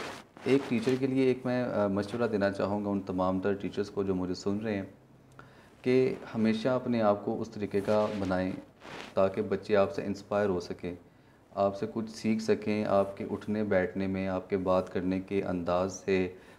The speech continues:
आपके कपड़े पहनने के अंदाज से बच्चा आपको कहे कि ये हमारे ideal हैं। तो ये मेरी एक request है, बड़ी humble request कर रहा हूँ। तो specially मैं तमाम तर videos जो हैं students के लिए तो obviously ये हैं,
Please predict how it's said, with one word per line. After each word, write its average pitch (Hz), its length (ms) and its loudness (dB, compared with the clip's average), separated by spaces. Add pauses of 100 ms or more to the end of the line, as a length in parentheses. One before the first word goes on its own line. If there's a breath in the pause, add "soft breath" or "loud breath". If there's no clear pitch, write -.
(100 loud breath)
आपके 110 480 2
कपड़े 113 400 2
पहनने 107 400 2
के 101 120 2
अंदाज 90 280 2
से 98 180 -2
बच्चा 98 360 2
आपको 95 220 2
कहे 101 260 2
कि 98 140 -4
ये 107 120 2
हमारे 98 340 0
ideal 87 460 0
हैं। 82 100 -6 (640 loud breath)
तो 107 300 4
ये 107 120 0
मेरी 110 240 4
एक 107 100 0
request 101 480 0
है, 101 220 2
बड़ी 104 140 2
humble 95 260 2
request 98 420 -2
कर 98 140 0
रहा 98 140 -2
हूँ। 98 100 -6 (440 loud breath)
तो 98 260 4
specially 110 560 0
मैं 101 180 -2
तमाम 98 360 0
तर 101 400 2
videos 104 440 0
जो 101 60 0
हैं 90 240 0
students 107 380 -2
के 104 120 2
लिए 101 180 0
तो 104 180 2
obviously 95 540 0
ये 95 60 0
हैं, 90 240 -6